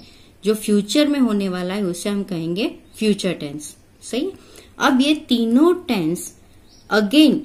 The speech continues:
डिवाइड होते हैं फोर डिफरेंट पार्ट्स में। जैसे पास्ट टेंस, तो वो डिवाइड होता है सिंपल पास्ट टेंस, पास्ट कंटीन्यूअस टेंस,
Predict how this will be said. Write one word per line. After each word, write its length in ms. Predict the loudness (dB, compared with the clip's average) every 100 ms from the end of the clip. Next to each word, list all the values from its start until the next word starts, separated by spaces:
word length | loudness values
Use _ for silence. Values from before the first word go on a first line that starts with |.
| -8 -8
डिवाइड 580 | -2 0 2 2 2
होते 340 | -2 -4 -4 -4
हैं 140 | -4
फोर 520 | -6 -8 0 4 4
डिफरेंट 580 | 4 0 -2 -4 -4 -4
पार्ट्स 400 | -8 -10 -12 -12
में। 120 | -10 -12 -16 -8
जैसे 240 | -6 -4
पास्ट 520 | -4 0 2 2 -2
टेंस, 420 | -4 -4 -6 -12 -16 -20 -20 -20 -10
तो 80 | 0
वो 140 | 2
डिवाइड 380 | 4 4 4 2
होता 240 | 0 -2 -4
है 180 | -4
सिंपल 540 | -4 -4 -2 -2 -4 -4
पास्ट 380 | -2 -4 -4 -8
टेंस, 380 | -8 -8 -14 -20 -20 -20 -20 -20 -10 -2
पास्ट 400 | 0 0 -4 -2
कंटीन्यूअस 680 | -2 0 -2 -2 -4 -6 -8
टेंस, 360 | -8 -8 -10